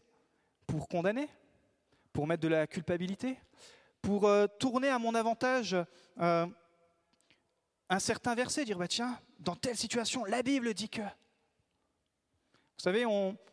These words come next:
on peut vite jeter la pierre sur, euh, l'esprit de pharisien, mais je crois que notre nature même est tellement pécheresse que si on lutte pas chaque jour contre cet esprit, alors on se laisse influencer. Et, euh,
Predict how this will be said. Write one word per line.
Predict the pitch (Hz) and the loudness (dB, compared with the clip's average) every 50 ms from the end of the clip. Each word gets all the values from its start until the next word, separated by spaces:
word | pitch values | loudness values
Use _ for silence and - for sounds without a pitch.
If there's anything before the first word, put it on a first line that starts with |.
| _ - | _ -8
on | 175 | -6
peut | - - 202 190 | -2 -2 -2 -2
vite | 170 190 262 285 - - - - - - - | 0 0 -2 -2 -2 -4 -8 -10 -10 -12 -12
jeter | - - - - 202 | -12 -6 -4 0 0
la | 196 185 | 0 0
pierre | - - 208 202 220 220 180 147 139 139 | 0 0 0 2 2 2 0 -2 -4 -6
sur, | - - - 170 147 156 156 | -6 -6 -4 -2 0 0 0
euh, | 160 | 0
l'esprit | 160 175 175 - - - - 202 | 0 -2 -2 -2 -4 -6 -6 -4
de | 175 170 | -4 -4
pharisien, | 165 - 185 170 160 160 147 147 156 160 160 156 - _ - - - - - - - - - _ | -4 -2 -2 -2 -2 -2 -4 -4 -6 -6 -8 -10 -14 _ -20 -20 -20 -20 -20 -20 -20 -20 -16 _
mais | - 156 165 165 160 | -2 0 2 2 2
je | 151 180 | 0 -2
crois | - - 247 247 233 | 0 0 0 0 2
que | - 185 180 175 185 220 - - - - - - - - - - - | 2 2 2 2 0 -2 -4 -10 -16 -20 -20 -20 -20 -20 -20 -12 -6
notre | 170 175 190 - - 180 | -2 -2 -2 -2 -2 -4
nature | 165 185 196 - - - 208 165 170 | -2 -2 -2 -2 -2 -2 -2 -2 -2
même | 165 175 214 247 226 180 147 147 - - | 0 0 0 0 0 -2 -4 -6 -4 -2
est | 165 151 - - | -4 -4 -2 -2
tellement | - 226 220 220 220 196 | -4 -2 -2 -2 -2 -2
pécheresse | - 196 185 - - - - 196 190 - - - - - - _ - - - - - - - _ _ - | -2 -4 -4 -4 -4 -4 -2 -4 -4 -4 -4 -6 -8 -10 -12 _ -20 -20 -20 -20 -20 -20 -20 _ _ -4
que | - 143 | -4 -2
si | - - - 214 | -2 -2 -2 0
on | 185 165 | 0 0
lutte | 165 175 214 220 - - | 2 2 0 0 -2 -4
pas | - 226 214 175 | -4 -4 -2 -2
chaque | - - 180 170 | -4 -4 -6 -6
jour | 151 143 165 156 - | -4 -4 -4 -4 -4
contre | - 147 120 | -6 -8 -6
cet | - 131 120 - | -6 -6 -6 -6
esprit, | 127 - - - - - 123 - - - - - _ _ _ _ _ _ _ _ _ _ _ _ _ _ _ _ _ _ _ _ _ _ _ _ _ _ | -8 -10 -10 -10 -12 -14 -14 -14 -16 -20 -20 -20 _ _ _ _ _ _ _ _ _ _ _ _ _ _ _ _ _ _ _ _ _ _ _ _ _ _
alors | 131 127 127 127 | -4 -2 -2 -2
on | 131 | -2
se | - - | -2 -4
laisse | 139 - - | -4 -4 -4
influencer. | 139 - - - 139 131 - - 147 151 - - - - - - _ _ _ _ _ _ _ _ _ _ _ _ _ _ _ _ _ - - - - - - _ _ - | -6 -6 -6 -6 -4 -4 -4 -4 -4 -6 -8 -10 -20 -20 -20 -20 _ _ _ _ _ _ _ _ _ _ _ _ _ _ _ _ _ -20 -20 -20 -20 -20 -20 _ _ -2
Et, | 131 131 131 | 0 2 2
euh, | 131 131 131 | 2 2 2